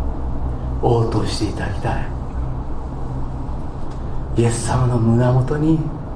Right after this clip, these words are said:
飛び込んできていただきたいと思います。お祈りいたしましょう。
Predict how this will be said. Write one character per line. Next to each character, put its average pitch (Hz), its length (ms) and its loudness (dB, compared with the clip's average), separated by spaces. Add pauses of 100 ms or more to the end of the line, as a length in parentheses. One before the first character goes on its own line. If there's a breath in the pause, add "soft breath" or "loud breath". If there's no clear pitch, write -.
(200)
飛 117 180 2
び 139 80 4
込 208 220 4
ん - 20 6
で - 100 4
き - 140 -2
て 110 100 -2 (560)
い 117 80 2
た 110 140 2
だ 92 120 2
き - 120 -4
た - 120 0
い - 100 0
と 190 320 2 (400)
思 104 180 4
い - 20 2
ま 92 240 -2
す。 - 160 -6 (520 loud breath)
お 104 120 4
祈 101 160 2
り 98 60 2
い 95 40 0
た 101 120 0
し - 120 -2
ま 104 100 0
し - 100 -2
ょ 101 60 2
う。 - 20 0